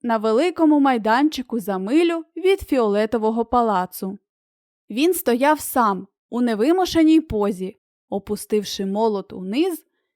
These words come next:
і здавався не дуже грізним супротивником. Еллі з Тотошкою,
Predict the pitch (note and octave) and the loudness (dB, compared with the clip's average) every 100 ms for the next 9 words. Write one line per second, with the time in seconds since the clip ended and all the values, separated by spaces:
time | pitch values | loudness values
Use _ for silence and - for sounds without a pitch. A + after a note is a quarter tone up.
0 | _ G#4 F4+ B3+ C4 C4+ C#4+ C#4 C4+ B3+ | _ -4 -2 2 2 4 2 2 0 2
1 | A#3+ G3+ C#4+ F4+ E4 E4 A#3 F#3+ F#3 G3 | 2 0 0 0 2 0 0 -6 -6 -4
2 | A3 G#3 - G#3+ C4+ C#4+ B3 F#3+ G3 F#3 | -4 -4 -6 -4 -4 -2 -2 -2 -6 -8
3 | F#3+ F#3+ F#3+ _ _ _ _ _ - C#4 | -8 -8 -14 _ _ _ _ _ -4 0
4 | G4 E4+ C#4+ - G3+ - A3+ D#4+ - C#4+ | 2 2 0 -2 -6 -2 0 0 -2 -4
5 | C4 C4 | -2 -4